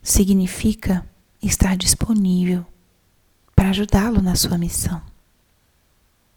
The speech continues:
Significa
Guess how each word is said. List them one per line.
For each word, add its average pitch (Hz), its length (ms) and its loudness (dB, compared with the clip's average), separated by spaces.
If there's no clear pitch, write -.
Significa 190 920 -2